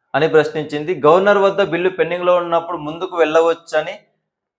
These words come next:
ముందుకు వెళ్ళొచ్చని ఏ చట్టంలో ఉండదు, ఏ కోర్టు తీర్పిచ్చిందో తెలియజేయండి అని ప్రభుత్వానికి స్పష్టం చేసింది. ప్రభుత్వం కోరుతున్నట్టుగా ఆ పిటిషన్ విచారణ వాయిదా వే-, చేస్తామని,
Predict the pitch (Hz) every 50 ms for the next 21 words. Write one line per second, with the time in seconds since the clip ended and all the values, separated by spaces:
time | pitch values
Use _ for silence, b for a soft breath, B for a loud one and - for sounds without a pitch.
0 | _ - 139 143 147 160 175 180 185 180 180 175 180 185 185 175 151 156 180 180
1 | 185 190 190 - - 202 190 185 185 190 185 180 175 170 175 170 185 175 151 151
2 | 180 185 185 196 196 190 - 190 185 165 156 175 165 - 165 175 180 175 175 170
3 | 160 165 165 151 160 160 156 165 185 175 180 180 175 - 156 147 147 180 180 -
4 | - 170 165 160 160 156 - 202 196 - _ - - 190 - - 175 175 165 160
5 | 156 156 147 151 151 151 160 190 165 160 147 143 160 170 170 170 170 170 156 151
6 | 147 156 151 143 160 175 175 156 139 - 135 135 151 - - 170 165 160 160 156
7 | 135 135 - - 151 147 151 147 135 131 135 143 147 147 147 143 139 131 131 -
8 | 135 131 131 - 135 131 135 143 180 196